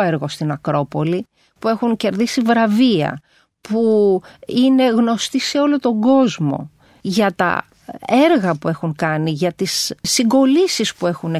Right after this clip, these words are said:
κάνει γύρω από τα γλυπτά, δεν νομίζω ότι υπάρχει οποιοσδήποτε που να χρησιμοποιεί ένα τέτοιο ευτελές επιχείρημα. Επίσης,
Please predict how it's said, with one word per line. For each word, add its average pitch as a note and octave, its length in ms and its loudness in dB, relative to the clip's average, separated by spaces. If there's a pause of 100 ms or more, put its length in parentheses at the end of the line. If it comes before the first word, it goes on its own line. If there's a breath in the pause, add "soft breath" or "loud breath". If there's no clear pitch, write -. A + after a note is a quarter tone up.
κάνει D#3 640 -2
γύρω F3+ 340 -2
από D#3 200 -6
τα D#3+ 100 -6
γλυπτά, E3+ 640 -2 (560)
δεν B3+ 220 2
νομίζω B3 720 0
ότι G#3 400 -4
υπάρχει G#3+ 440 -4
οποιοσδήποτε G#3+ 880 -4
που G3+ 160 -6
να F#3+ 120 -2
χρησιμοποιεί F#3+ 760 -4
ένα G3 220 -2
τέτοιο F#3 340 -6
ευτελές E3 540 -8
επιχείρημα. D3 800 -8 (320 soft breath)
Επίσης, D#4+ 920 -2